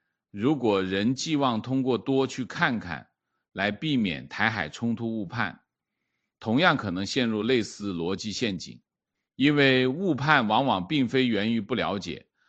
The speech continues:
而是源于野心与实力结构的变化。中共集权的红线和野心，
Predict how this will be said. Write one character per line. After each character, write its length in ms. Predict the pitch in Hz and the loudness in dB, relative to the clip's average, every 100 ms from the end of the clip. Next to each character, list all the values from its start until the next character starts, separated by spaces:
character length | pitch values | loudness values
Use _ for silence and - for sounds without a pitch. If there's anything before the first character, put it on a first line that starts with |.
| _ | _
而 140 | 117 127 | 2 2
是 160 | 131 | 2
源 260 | 113 113 127 | 2 2 2
于 100 | 123 | 0
野 260 | 104 80 | 0 -2
心 280 | - 127 127 | -2 0 0
与 140 | 107 82 | 0 -4
实 320 | - 101 117 | -6 -6 -2
力 180 | 143 92 | 0 0
结 200 | 98 98 | -2 -2
构 140 | 113 | -2
的 100 | 98 | -2
变 260 | 127 110 90 | -2 -2 -4
化。 300 | 92 69 _ _ _ _ _ _ | -6 -6 _ _ _ _ _ _
中 240 | 196 208 | 2 4
共 220 | 202 196 143 | 2 2 2
集 220 | 120 151 | 0 0
权 240 | 135 127 | 0 2
的 100 | 123 | 0
红 240 | - 101 120 | -2 -2 0
线 220 | 165 127 | 0 0
和 140 | 113 | 0
野 240 | 123 73 60 | 0 -2 -4
心， 340 | 107 107 - | -4 -4 -4